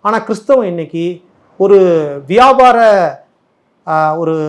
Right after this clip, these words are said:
கம்பெனி மாதிரி ஆயிப்போச்சு, வியாபார கம்பெனியா மாறிப்போச்சு. கிறிஸ்தவம் இன்னைக்கு பலராலும் விமர்சிக்கப்படக்கூடிய விதங்கள்ல, இன்னைக்கு அநேக திரைப்படங்கள்ல கூட, ஆ, இந்த பாஸ்டர்மார்களுடைய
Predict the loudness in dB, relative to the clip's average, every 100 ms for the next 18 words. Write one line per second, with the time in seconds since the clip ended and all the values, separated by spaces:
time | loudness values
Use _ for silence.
0 | -8 -12 -4 -4 0 -2 -2 -4 -4 -6
1 | -10 -16 -20 _ _ _ _ -4 2 2
2 | 4 2 0 -4 -6 -6 -6 -6 -6 -8
3 | -12 -12 -8 -8 -10 _ _ _ _ -8
4 | -8 -2 -2 0 -4 -6 -2 2 4 4
5 | 4 2 0 0 -2 -2 -6 -2 -4 -4
6 | -8 -8 -8 -12 -12 -16 -20 _ _ -8
7 | -6 -4 -2 0 2 2 2 2 2 0
8 | 0 0 -2 -4 -4 -2 -4 -6 _ _
9 | _ _ _ 0 2 2 0 -2 -4 -8
10 | -10 -4 -2 2 0 -2 -6 -2 -2 -2
11 | -2 0 0 -2